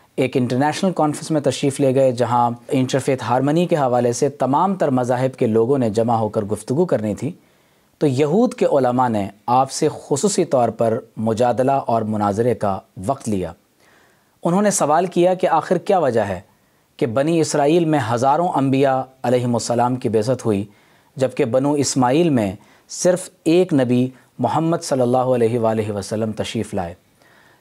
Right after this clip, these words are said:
इस सवाल से उनका मतलब ये था कि कसरत अम्बिया ये बनी इसराइल की अफजलियत पर दलील है कि वो बनु इस्माइल से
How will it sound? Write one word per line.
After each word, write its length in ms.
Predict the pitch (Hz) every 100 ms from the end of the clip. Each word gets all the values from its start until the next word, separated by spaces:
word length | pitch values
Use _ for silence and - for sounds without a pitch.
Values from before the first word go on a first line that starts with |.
| _
इस 140 | -
सवाल 300 | - 160 175
से 140 | 196 196
उनका 240 | 180 175
मतलब 320 | 156 139 165
ये 120 | 156 151
था 160 | 170
कि 140 | 170 160
कसरत 520 | 143 175 - 202 202
अम्बिया 600 | 185 143 127 117 127 101 - _ _ _ _
ये 160 | 123 135
बनी 360 | 107 131 156
इसराइल 720 | 175 156 - 143 139 156 175 175 -
की 180 | 165 170 -
अफजलियत 560 | 123 113 123 156 196 180
पर 120 | 147
दलील 340 | 120 120 139
है 280 | 135 117 120 - - _ -
कि 60 |
वो 140 | 131 135
बनु 320 | 127 147 156
इस्माइल 480 | 143 135 127 139 143
से 200 | -